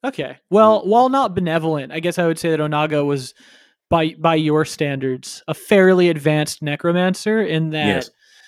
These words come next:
Speaker 1: uh, he quickly built up an unkillable army that he could
Speaker 2: Oh, boy.
Speaker 1: resurrect as soon as they were struck down. So he was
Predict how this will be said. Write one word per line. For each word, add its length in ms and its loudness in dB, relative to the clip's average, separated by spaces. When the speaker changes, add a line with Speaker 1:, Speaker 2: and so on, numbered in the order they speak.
Speaker 1:
uh, 340 0
he 200 -4
quickly 540 0
built 260 4
up 180 2
an 120 -2
unkillable 800 0
army 600 -2
that 200 -2
he 100 -4
could 100 0
Speaker 2:
Oh, 280 4
boy. 200 4
Speaker 1:
resurrect 280 2
as 120 0
soon 280 -2
as 120 -4
they 120 0
were 120 -2
struck 440 -12
down. 460 -12
So 180 -6
he 200 -2
was 400 -4